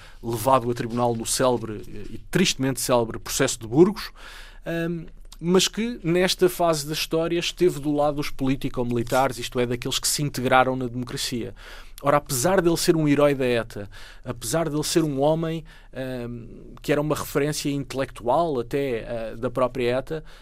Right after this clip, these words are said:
isso não impediu a eta militar de o ameaçar de morte, e aliás o homem viveu com escolta armada até dois mil e três, ano em que morreu, de morte natural,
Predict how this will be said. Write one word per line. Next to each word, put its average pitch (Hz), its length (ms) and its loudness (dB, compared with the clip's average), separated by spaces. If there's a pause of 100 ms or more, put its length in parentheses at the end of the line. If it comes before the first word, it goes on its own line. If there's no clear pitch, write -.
(120)
isso 175 260 2
não 151 140 0
impediu 143 460 0
a 120 60 2
eta 127 200 -2
militar 131 540 0
de 123 100 -6
o 135 100 -2
ameaçar 127 440 0
de 104 80 -10
morte, 120 340 -4
e 120 60 -2
aliás 117 280 -2
o 104 60 -10
homem 120 240 -2
viveu 113 320 -4
com 120 140 -8
escolta 117 360 -2
armada 120 300 2
até 120 160 -2
dois 110 160 -2
mil 117 160 -4
e 110 60 -4
três, 117 280 -4
ano 113 120 -6
em 110 80 -10
que - 100 -12
morreu, 120 460 -6
de 107 100 -12
morte 110 240 -6
natural, 113 400 -6